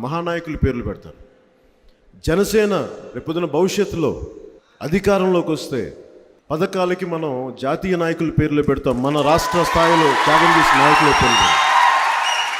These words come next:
ఎందుకంటే ఈ స్ఫూర్తిని బయటికి తీసుకెళ్ళాలి. ఒక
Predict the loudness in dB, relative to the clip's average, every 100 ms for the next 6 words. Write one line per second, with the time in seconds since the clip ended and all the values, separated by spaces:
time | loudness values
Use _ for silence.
0 | -4 -4 -4 -4 0 2 2 2 2 4
1 | 4 2 4 4 2 0 -2 -2 -2 -4
2 | -8 -8 -8 -10 -16 -20 -20 -20 -16 -10